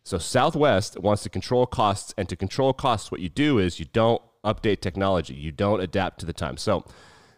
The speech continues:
they don't operate on a hub and spoke model. And as a result of that, there was a confluence, a domino effect of, of having to cancel flights, not because of weather,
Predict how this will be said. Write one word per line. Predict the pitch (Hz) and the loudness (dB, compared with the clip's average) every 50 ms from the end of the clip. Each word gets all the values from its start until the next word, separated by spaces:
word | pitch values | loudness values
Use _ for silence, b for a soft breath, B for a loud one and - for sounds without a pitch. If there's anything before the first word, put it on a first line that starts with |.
| B | B
they | - 92 90 95 127 143 160 | -16 -10 -2 0 2 2 2
don't | 139 113 139 139 - - | 2 4 2 2 2 2
operate | 110 113 113 - 107 92 85 80 - | 0 0 2 2 2 2 2 0 0
on | - 90 92 | -2 -2 -2
a | 80 | 0
hub | 73 98 104 92 | 0 0 0 2
and | 104 95 | 0 -2
spoke | 90 - - 95 90 87 - - - | -2 -2 0 0 0 0 0 -6 -8
model. | - 82 82 76 73 71 69 57 | -4 -2 0 0 0 0 -2 -2
And | - 85 | -2 -2
as | 98 104 104 95 | -2 -2 -2 -2
a | |
result | 101 101 85 76 95 98 98 - | -4 -6 -4 -2 0 0 0 0
of | 95 80 | -4 -4
that, | 69 78 76 73 - 71 | -2 -2 -4 -4 -4 -4
there | 76 87 85 80 | -2 -2 0 0
was | 80 76 71 | -2 -4 -6
a | 76 73 | -8 -12
confluence, | - - - 131 131 139 139 - 123 117 113 104 - | -10 -8 -2 0 0 0 0 0 0 0 0 -2 -4
a | 69 | -8
domino | - - 107 110 117 120 117 117 113 | -4 0 2 2 4 4 4 6 6
effect | 107 95 - - 101 90 87 - - | 4 2 2 0 -2 -2 -2 -4 -6
of, | - 85 78 62 - - - | -6 -6 -6 -6 -10 -16 -14
of | 87 85 | -14 -12
having | - 95 107 123 127 131 | -6 -2 -2 0 2 0
to | 113 | 0
cancel | - - 123 110 104 - 98 | 0 0 0 0 0 -2 -4
flights, | - - 98 92 90 - | -2 0 -2 -2 -2 -2
not | 90 92 107 127 143 147 | -2 0 0 0 0 0
because | 147 - 165 151 | 0 -2 0 -2
of | 156 143 | 0 0
weather, | 160 160 139 104 92 85 | 2 2 4 4 2 2